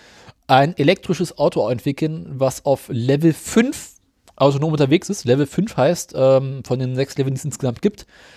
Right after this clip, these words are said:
dass ein Eingreifen des Fahrers nicht mehr vorgesehen ist.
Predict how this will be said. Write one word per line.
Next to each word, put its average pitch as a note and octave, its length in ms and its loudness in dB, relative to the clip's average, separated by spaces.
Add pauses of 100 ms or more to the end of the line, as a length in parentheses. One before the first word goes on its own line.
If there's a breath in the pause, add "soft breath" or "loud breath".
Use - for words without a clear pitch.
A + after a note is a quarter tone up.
(280 soft breath)
dass C#3+ 440 2
ein C3 420 0
Eingreifen D#3+ 500 0
des D3 140 -8
Fahrers D3 300 -2
nicht D#3+ 100 -4
mehr D3+ 80 -4
vorgesehen A#2 560 2
ist. - 360 -16